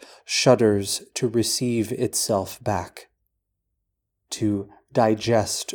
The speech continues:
raw materiality infused with the flavor of eternity. It will not poison us, this meal, but it will kill us, and save us too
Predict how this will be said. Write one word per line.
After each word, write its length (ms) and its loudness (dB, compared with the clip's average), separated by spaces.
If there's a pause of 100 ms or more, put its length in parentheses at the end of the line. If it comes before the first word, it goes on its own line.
raw 460 2
materiality 1160 -2 (400)
infused 920 0 (320)
with 160 -2
the 80 -2
flavor 580 0
of 200 -4
eternity. 720 -8 (2000)
It 160 4
will 240 8
not 300 4
poison 500 4
us, 440 -6 (120)
this 280 -4
meal, 420 -4 (960)
but 180 2
it 160 2
will 220 4
kill 340 2
us, 320 -4 (1120)
and 220 0
save 420 4
us 260 -2
too 400 0